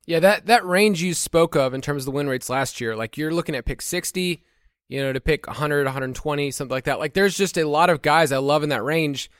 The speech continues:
where I've already built out a solid core of my team and I still have stacking options. So,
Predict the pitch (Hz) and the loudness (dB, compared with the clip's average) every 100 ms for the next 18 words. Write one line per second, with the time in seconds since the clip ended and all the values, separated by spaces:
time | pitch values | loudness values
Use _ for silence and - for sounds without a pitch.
0 | _ _ _ _ _ - 160 160 147 165 | _ _ _ _ _ -2 2 4 6 6
1 | 180 226 180 - 180 190 185 143 - - | 8 6 6 4 4 6 6 4 0 0
2 | 156 175 165 180 175 180 185 185 - 147 | 2 2 0 2 2 4 0 0 -2 -4
3 | 143 135 _ _ _ - 147 156 - 196 | -4 -6 _ _ _ -6 -2 0 2 4
4 | 175 - 170 156 156 139 117 - 117 110 | 4 2 0 0 0 -4 -4 -6 -8 -6
5 | 160 147 123 | 0 0 0